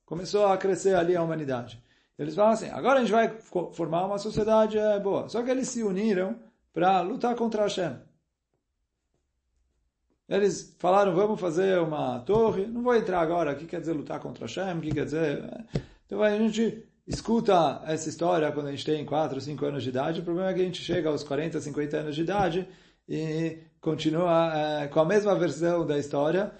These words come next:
Sem, pô, eles não eram pessoas idiotas que, é, tipo, "Fi-, fiz uma torre, cheguei lá em cima." O que, que, que é a luta com Hashem? Eu não vou entrar agora, mas eles eram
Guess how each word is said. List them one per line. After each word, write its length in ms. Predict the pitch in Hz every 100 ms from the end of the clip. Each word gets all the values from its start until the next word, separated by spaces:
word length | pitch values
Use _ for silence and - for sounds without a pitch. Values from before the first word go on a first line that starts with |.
| _ _
Sem, 600 | - 190 208 185 160 170
pô, 140 | 254
eles 160 | 262 190
não 80 | 254
eram 100 | 233
pessoas 340 | 165 170 156
idiotas 480 | 143 151 165 156 117
que, 200 | 143 143
é, 420 | 143 123 120 120
tipo, 460 | 113 120 131 123 113
"Fi-, 240 | - 139
fiz 220 | 135 185
uma 160 | 175 135
torre, 240 | 180 175
cheguei 260 | 147 156 175
lá 100 | 147
em 60 | 131
cima." 460 | 160 175 170 165
O 60 | -
que, 300 | 226 233 -
que, 120 | 196
que 100 | 226
é 20 | 214
a 40 |
luta 240 | 208 196
com 100 | 165
Hashem? 220 | 151 190 196 - _ _
Eu 80 | 185
não 80 | 208
vou 100 | 196
entrar 220 | 165 151
agora, 300 | 131 170 220
mas 160 | 190 175
eles 260 | 214 214
eram 380 | 196 202 175 -